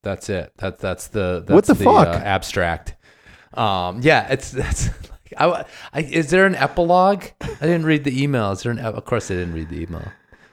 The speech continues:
Speaker 1: Is there an epilogue? Did they, is, did
Speaker 2: I'm
Speaker 1: they
Speaker 2: not sure. I'm not
Speaker 1: finish
Speaker 2: in
Speaker 1: their
Speaker 2: term-
Speaker 1: belay test?
Speaker 2: No, we
Speaker 1: Did
Speaker 2: don't
Speaker 1: they
Speaker 2: know.
Speaker 1: pass?
Speaker 2: No, we
Speaker 1: Oh.
Speaker 2: don't know.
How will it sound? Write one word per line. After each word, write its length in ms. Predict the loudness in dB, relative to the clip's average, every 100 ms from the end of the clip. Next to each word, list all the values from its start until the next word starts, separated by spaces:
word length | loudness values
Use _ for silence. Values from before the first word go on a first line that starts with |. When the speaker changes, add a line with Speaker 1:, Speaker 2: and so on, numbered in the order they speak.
| _
Speaker 1:
Is 100 | -4
there 80 | 0
an 80 | 0
epilogue? 540 | 0 -2 0 0 0
Did 140 | -2 2
they, 360 | 4 4 2 -6 _ _ _
is, 180 | -4 -4
did 220 | -2 2
Speaker 2:
I'm 60 | 6
Speaker 1:
they 60 |
Speaker 2:
not 140 | 4 4
sure. 340 | 4 4 2 -4 _ _ 0
I'm 120 | 2
not 160 | 4 4
Speaker 1:
finish 240 | 6 6
Speaker 2:
in 40 | 6
Speaker 1:
their 120 | 4
Speaker 2:
term- 60 | 6
Speaker 1:
belay 220 | 6 6
test? 600 | 4 2 2 0 -8 -18 _ _
Speaker 2:
No, 300 | 2 6 6
we 60 | 6
Speaker 1:
Did 60 | 6
Speaker 2:
don't 80 | 6
Speaker 1:
they 60 | 4
Speaker 2:
know. 60 |
Speaker 1:
pass? 400 | 2 0 -4 -6
Speaker 2:
No, 180 | -2 2
we 100 | 2
Speaker 1:
Oh. 40 | 2
Speaker 2:
don't 120 | 2
know. 220 | -2 -4